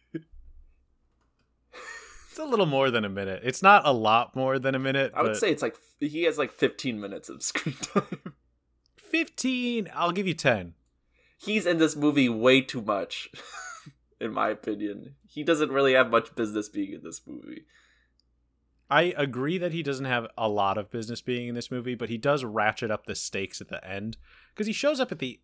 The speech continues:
Speaker 2: start of Act Three, and then I'd say the end of Act Three, which is fine by me.
Speaker 1: I think it would have made more of an impact.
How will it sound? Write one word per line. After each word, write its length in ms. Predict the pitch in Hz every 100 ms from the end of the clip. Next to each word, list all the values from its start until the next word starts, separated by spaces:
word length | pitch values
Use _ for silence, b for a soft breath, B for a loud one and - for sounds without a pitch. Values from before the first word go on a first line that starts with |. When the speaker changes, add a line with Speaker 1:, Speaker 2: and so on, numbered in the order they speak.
| _
Speaker 2:
start 500 | - - - 139 165
of 100 | 151
Act 280 | 151 147 -
Three, 260 | 151 143 123
and 120 | 117
then 80 | 123
I'd 160 | 131
say 160 | - 123
the 200 | 101 -
end 240 | 95 104
of 100 | 113
Act 300 | 117 117 -
Three, 260 | 127 120 113
which 160 | 101
is 140 | 98 -
fine 520 | - 110 123 135 123
by 200 | 101 85
me. 380 | 87 90 107 - _ _ _ _ -
Speaker 1:
I 120 | 165
think 220 | 165 208
it 80 | 180
would 140 | 156
have 120 | 147 127
made 600 | 131 131 135 135 131 117
more 720 | 120 120 120 123 123 123 120
of 300 | - 113 110
an 120 | 107 -
impact. 960 | 120 123 131 113 110 107 - - -